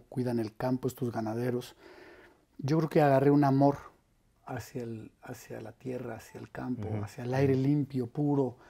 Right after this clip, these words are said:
Speaker 1: hacia meterme. Yo, yo vivía enfrente de un río y me metía al río a nadar.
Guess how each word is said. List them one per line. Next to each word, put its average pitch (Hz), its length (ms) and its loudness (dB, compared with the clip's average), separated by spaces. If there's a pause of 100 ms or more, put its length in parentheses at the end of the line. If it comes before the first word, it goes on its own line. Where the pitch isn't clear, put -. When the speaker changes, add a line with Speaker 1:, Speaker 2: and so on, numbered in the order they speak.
(220)
Speaker 1:
hacia 123 380 -4
meterme. 123 520 2
Yo, 135 160 0 (160)
yo 147 120 2
vivía 143 320 6
enfrente 147 400 4
de 131 60 2
un 127 140 2
río 123 340 0 (1160)
y 139 160 -4
me 127 120 2
metía 127 400 2
al 123 140 -2
río 165 260 2
a 117 40 -4
nadar. 113 400 -8